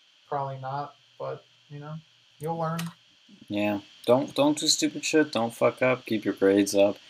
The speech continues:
Speaker 2: and have fun. Well, that's, I think, all we'll have for tonight. Thank you, everyone, for tuning into another Real News Quarantine. It's been an interesting, uh, little reflection on our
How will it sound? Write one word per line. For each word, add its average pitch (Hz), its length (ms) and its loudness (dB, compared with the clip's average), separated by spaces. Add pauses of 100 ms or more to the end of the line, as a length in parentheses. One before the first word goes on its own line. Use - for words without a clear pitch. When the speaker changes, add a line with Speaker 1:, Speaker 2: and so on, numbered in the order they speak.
(240)
Speaker 2:
and 92 120 -2
have 95 240 0
fun. 90 420 -2 (2500)
Well, 123 280 2 (580)
that's, 139 320 6
I 135 100 6
think, 131 280 2
all 127 200 8
we'll 123 200 4
have 123 320 2 (240)
for 113 260 -2
tonight. 110 680 2
Thank 117 320 0
you, 120 80 2
everyone, 117 420 0
for 104 140 -10
tuning 107 280 0
into 101 180 -2
another 95 180 2
Real 98 200 2
News 98 160 0
Quarantine. 117 720 -2 (560)
It's 107 220 -2
been 110 200 2
an 107 160 2
interesting, 107 720 0
uh, 98 420 2 (1000)
little 107 180 2
reflection 101 760 0
on 95 400 0 (520)
our - 140 -6